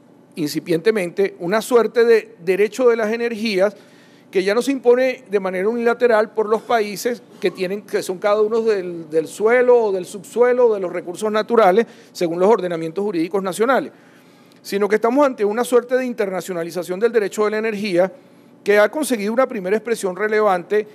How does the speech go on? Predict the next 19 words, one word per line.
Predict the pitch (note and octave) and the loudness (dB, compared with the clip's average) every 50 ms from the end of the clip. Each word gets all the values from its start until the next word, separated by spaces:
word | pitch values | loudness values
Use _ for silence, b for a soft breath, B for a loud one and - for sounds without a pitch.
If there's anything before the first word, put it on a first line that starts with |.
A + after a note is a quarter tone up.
| B B B | B B B
en | - F3+ F3+ | -8 -4 -4
una | F#3 G3+ A#3+ B3 | 0 0 2 2
de | A#3+ | 4
las | A3 F#3+ F3+ | 2 2 0
leyes | F#3+ G3+ G3+ A3+ A#3+ A#3 | 0 -2 -2 -2 -2 -2
mercatorias | A#3 A3+ G3+ - F3 E3 - A#3+ A#3+ A3 G3 E3 E3 | -2 -4 -2 0 -2 2 4 4 4 4 4 0 0
que | - - D#3+ | -2 -6 -8
se | D3 - - D#3+ D#3 | -6 -4 -4 0 2
han | D#3+ D#3+ E3 F#3 | 2 2 0 0
ido | G3 G3 G#3+ A3 | 0 2 4 4
desarrollando | G#3+ - G#3+ G3 - E3+ E3+ E3+ F#3+ | 4 2 -2 -4 -2 -4 -4 -4 -2
en | G#3+ A3 | -2 -2
el | G#3 G#3+ | -2 0
tema, | G#3 G3 G3+ A3 G#3+ | 0 2 2 2 0
que | - | -2
es | D3+ D#3 | -4 -2
la | F#3+ F#3+ | 0 0
Ley | F#3+ G3 G3 G3 | 0 0 -2 0
Petrólea, | G3 A3 G#3+ A3+ G#3 G3 E3 C#3+ D#3+ | 0 0 2 4 2 2 2 0 -4